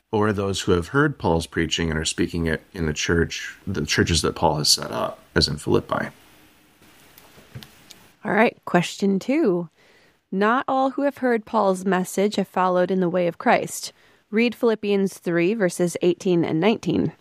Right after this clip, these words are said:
Speaker 2: What four characteristics does Paul list in verse nineteen that describe those who walk as enemies of Christ's cross?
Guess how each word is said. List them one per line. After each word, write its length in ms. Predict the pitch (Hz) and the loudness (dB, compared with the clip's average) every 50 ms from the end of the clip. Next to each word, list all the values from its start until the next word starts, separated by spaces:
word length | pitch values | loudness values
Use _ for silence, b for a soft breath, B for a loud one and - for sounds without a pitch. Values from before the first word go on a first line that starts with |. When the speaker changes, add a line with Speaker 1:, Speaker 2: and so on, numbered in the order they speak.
| _ _ | _ _
Speaker 2:
What 260 | - 180 196 196 - | 2 4 4 4 4
four 300 | - - - 220 226 247 | 0 -4 -2 0 0 0
characteristics 880 | 254 - 285 285 285 277 - 285 277 302 285 - - 220 214 - - | -2 0 0 0 0 0 0 0 0 0 0 0 -2 -2 -2 -4 -2
does 180 | - 208 196 - | -2 -2 -2 -2
Paul 280 | - 214 208 196 185 190 | -2 0 2 2 2 2
list 300 | 190 208 208 - - - | 0 0 -2 -2 -4 -2
in 160 | 190 196 185 | 0 2 2
verse 260 | 170 175 170 - - | 2 0 -2 -2 -2
nineteen 560 | 202 226 262 302 311 269 - 180 185 180 175 | 0 2 2 2 0 0 0 0 2 2 2
that 120 | 175 175 - | 2 0 -2
describe 560 | - 165 - - - 196 175 180 202 214 202 | -4 -6 -6 -4 -2 0 2 2 0 0 2
those 320 | 185 180 180 175 175 - | 2 2 4 2 0 -2
who 160 | - - 165 | -2 -2 -2
walk 340 | 165 170 175 175 196 220 - | 0 2 2 2 2 2 0
as 140 | 277 240 - - | -4 -4 -2 0
enemies 460 | 196 196 190 180 175 170 165 160 - | 2 2 4 4 4 2 2 0 -2
of 160 | - 160 - | -4 -6 -6
Christ's 480 | - - 160 160 160 - - - - - | 0 2 2 2 2 0 -4 -10 -14 -12
cross? 600 | - - 254 240 202 - - 180 - - - | -4 0 2 4 4 2 0 -4 -8 -10 -10